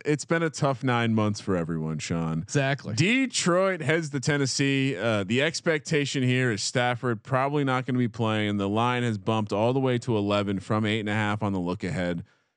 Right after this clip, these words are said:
Speaker 1: Tennessee minus five eighty on the money line. Detroit plus four seventy. Fifty-one and a half is the total.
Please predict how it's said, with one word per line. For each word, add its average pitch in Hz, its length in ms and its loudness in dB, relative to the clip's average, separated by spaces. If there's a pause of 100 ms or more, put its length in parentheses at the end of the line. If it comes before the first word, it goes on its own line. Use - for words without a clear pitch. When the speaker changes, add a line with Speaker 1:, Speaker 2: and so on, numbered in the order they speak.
(100)
Speaker 1:
Tennessee 135 340 0
minus 127 400 2
five 123 300 2
eighty 120 240 2
on 113 80 0
the 110 80 2
money 110 200 2
line. 107 200 2
Detroit 127 400 -2
plus 120 280 -2
four 113 240 0
seventy. 113 460 0
Fifty-one 131 600 0
and 120 80 0
a 113 80 2
half 117 360 -2 (500)
is 180 540 0 (100)
the 123 280 0
total. 104 880 -2